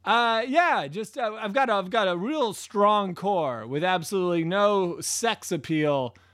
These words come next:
at all on the rest of my team. There's nothing sexy about this goddamn team. Darren Waller was sexy week one. He hasn't done shit for a while. And my quarterbacks, I went zero Q B.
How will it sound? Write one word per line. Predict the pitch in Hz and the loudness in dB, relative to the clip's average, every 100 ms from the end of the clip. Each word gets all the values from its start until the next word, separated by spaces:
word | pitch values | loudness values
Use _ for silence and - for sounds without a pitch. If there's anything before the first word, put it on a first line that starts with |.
| _ _ _ - | _ _ _ 0
at | 196 202 | 2 4
all | 180 156 117 104 | 2 0 -2 -6
on | 131 151 | -8 -6
the | 151 | -4
rest | 160 151 | -4 -4
of | 175 151 | -6 0
my | 151 | 0
team. | 135 151 127 107 | 0 -2 -2 2
There's | 165 226 | 2 2
nothing | 208 220 254 - 277 240 | 2 0 0 -4 -8 -6
sexy | 247 220 - 170 151 | -6 -6 -6 -6 -6
about | 147 143 131 | -4 -4 -4
this | 139 135 | -10 -4
goddamn | 147 151 165 139 147 147 139 | 0 0 -2 -2 -4 -2 -4
team. | 127 151 127 110 | -6 -6 -4 0
Darren | 165 240 254 | 4 4 4
Waller | 226 226 214 | 2 2 0
was | 180 151 | -4 -8
sexy | 190 160 - 156 | -10 -10 -8 -6
week | 156 143 | -6 2
one. | 170 139 120 | 2 4 0
He | |
hasn't | 143 151 | -4 -6
done | 143 147 | -6 -6
shit | 127 - 180 - | -6 -6 -6 -4
for | 156 | -2
a | 131 | 0
while. | 143 143 127 113 - - - 156 | 2 2 0 -6 -16 -20 -10 0
And | 165 | 4
my | 180 | 4
quarterbacks, | 160 262 311 175 139 131 123 - - _ _ _ _ _ | 4 2 2 -2 -4 -4 -8 -14 -20 _ _ _ _ _
I | 175 | 0
went | 190 269 294 202 | 2 0 -2 -6
zero | 147 208 233 214 175 | -4 -4 0 0 0
Q | - 170 | 2 2
B. | 135 127 98 107 | 2 -4 -6 -14